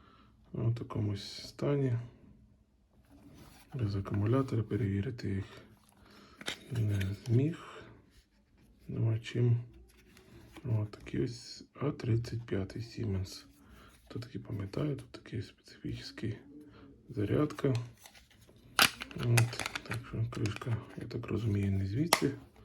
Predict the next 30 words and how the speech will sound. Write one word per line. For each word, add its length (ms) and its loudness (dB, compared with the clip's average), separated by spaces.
Ну, 360 -4
такий 320 -6
от 220 -6
телефончик 800 -4
Siemens. 680 0
І 480 -2
ще 160 2
одна 180 2
та 120 -2
ж 100 -6
сама 340 2
людина 380 2
купила. 520 0
Це, 60 -10
по-моєму, 300 2
за 120 0
сорок 300 0
гривень. 380 2
Це, 80 -2
по-моєму, 340 2
за 100 0
п'ятдесят 380 2
гривень 400 8
цей 220 2
телефончик. 560 2
Такий, 240 -4
ну, 140 4
він 100 6
такий 280 -8
полурозбирається. 1080 2